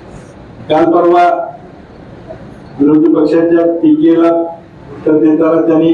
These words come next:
कांद्याची निर्यात बंदी उठवलेली आहे, पण ती उठवताना चाळीस टक्के निर्यात कर लावलेला आहे आणि शेतकऱ्याच्या खिशातले चाळीस टक्के पैसे काढून घेतले. तर माझी या ठिकाणी मागणी आहे,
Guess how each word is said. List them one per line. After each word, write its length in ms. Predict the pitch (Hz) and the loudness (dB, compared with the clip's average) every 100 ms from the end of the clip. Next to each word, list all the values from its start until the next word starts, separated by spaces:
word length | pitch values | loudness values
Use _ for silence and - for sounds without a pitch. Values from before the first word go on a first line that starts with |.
| - - - - - | 0 -6 -14 -20 -6
कांद्याची 440 | 139 139 156 160 165 | -2 0 0 0 0
निर्यात 360 | 151 143 156 | 2 2 2
बंदी 600 | 151 151 151 156 - - - 143 | 0 0 2 2 0 -2 -6 -4
उठवलेली 520 | 143 165 - - - | 0 2 2 2 0
आहे, 280 | - - - - - - - - - - 143 | 0 -4 -6 -10 -18 -20 -20 -20 -20 -8 -2
पण 100 | 147 | 0
ती 100 | 165 | 2
उठवताना 720 | 143 156 165 160 170 190 196 - 165 | 2 0 0 0 0 0 -2 -6 -4
चाळीस 460 | 151 160 - - | 0 0 0 -2
टक्के 340 | 165 165 175 175 | 0 0 2 2
निर्यात 400 | 143 139 160 170 | 2 2 2 2
कर 280 | 165 160 143 | 0 0 2
लावलेला 400 | 123 123 120 107 | 0 0 0 0
आहे 180 | 101 101 - - - - - - - - - | 0 -4 -10 -20 -20 -20 -20 -20 -20 -12 -2
आणि 160 | 160 | 0
शेतकऱ्याच्या 640 | 156 151 156 165 170 170 165 | 2 2 2 2 2 0 0
खिशातले 440 | 160 156 175 175 | 0 0 0 0
चाळीस 340 | 160 143 - | 0 0 0
टक्के 280 | 160 165 160 | -2 0 2
पैसे 280 | 147 143 139 | 2 0 -2
काढून 280 | - - 123 | 0 -2 -2
घेतले. 320 | 107 113 117 | -4 0 0
तर 60 | 139 | 0
माझी 280 | 131 135 | 0 0
या 100 | 160 | 0
ठिकाणी 380 | 156 156 165 165 165 - - - - - | 0 -2 -2 -2 -8 -16 -20 -20 -10 -2
मागणी 360 | 139 143 175 | 0 2 2
आहे, 260 | 160 113 | 2 0